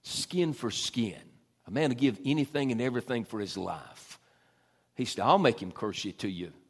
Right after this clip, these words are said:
to your face." And God said, "You can, you can, uh, you can touch him.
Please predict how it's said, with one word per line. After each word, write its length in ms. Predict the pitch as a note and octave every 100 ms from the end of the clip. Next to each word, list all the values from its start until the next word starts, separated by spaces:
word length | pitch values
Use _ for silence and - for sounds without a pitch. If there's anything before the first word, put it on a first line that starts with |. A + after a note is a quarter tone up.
| _ -
to 100 | A2
your 120 | F#2+
face." 680 | - F3 D#3 F2 - - - _ _ _ _ _ _
And 260 | D#2 D2 D#2
God 260 | G2+ A2 -
said, 260 | A2+ F#2
"You 120 | A#2
can, 300 | A#2 F#2 D#2+ -
you 160 | A#2+
can, 280 | C#3 G2 E2+
uh, 100 | E2 F#2
you 160 | C3+
can 120 | D#3+
touch 280 | - F3+ -
him. 100 | C#2